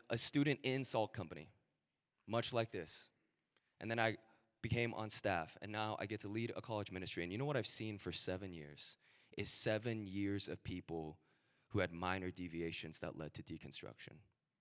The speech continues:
who just took slight, li-, it looks like the gospel, it even sounds like the gospel, it even, even sounds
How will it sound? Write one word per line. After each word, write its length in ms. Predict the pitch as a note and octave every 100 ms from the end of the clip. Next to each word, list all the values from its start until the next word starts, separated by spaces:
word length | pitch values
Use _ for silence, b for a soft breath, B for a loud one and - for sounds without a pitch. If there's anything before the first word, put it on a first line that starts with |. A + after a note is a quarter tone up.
| _ _ _ _ _ _ _ _ _ _ _ _ _ _ _ _
who 60 | -
just 240 | A#2 A#2
took 160 | D3 -
slight, 540 | - - D#2+ A#2+ D#3+ - - _ _ -
li-, 180 | D3 - D3 -
it 100 | E3+
looks 240 | F#3+ -
like 120 | G3+
the 80 | F#3+
gospel, 500 | F3+ F3+ F#3 - F3 F3
it 60 | G#3
even 160 | E3+
sounds 320 | - D#3+ F3+
like 100 | F#3
the 80 | F3+
gospel, 420 | F3 F3 F3 E3+
it 60 | E3
even, 160 | B3+ F#3+
even 220 | D3+ A2+
sounds 260 | - C3+